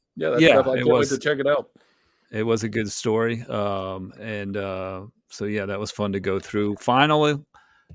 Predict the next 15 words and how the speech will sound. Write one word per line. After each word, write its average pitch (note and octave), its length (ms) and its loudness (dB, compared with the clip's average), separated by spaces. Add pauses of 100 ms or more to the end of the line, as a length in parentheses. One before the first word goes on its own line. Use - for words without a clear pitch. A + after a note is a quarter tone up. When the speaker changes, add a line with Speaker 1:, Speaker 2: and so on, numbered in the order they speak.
(100)
Speaker 2:
our F2+ 160 -4
t-, - 200 -12 (100)
last A#2+ 320 0
topic B2+ 340 2
before B2+ 300 0
we A#2 120 4
get G#2+ 120 0
out B2+ 200 4
of B2+ 60 0
here. C#3 440 0 (340)
Uh, F#2 480 -10
you B2 180 -2
wrote C3 180 6
a A2 60 0
story A#2+ 540 0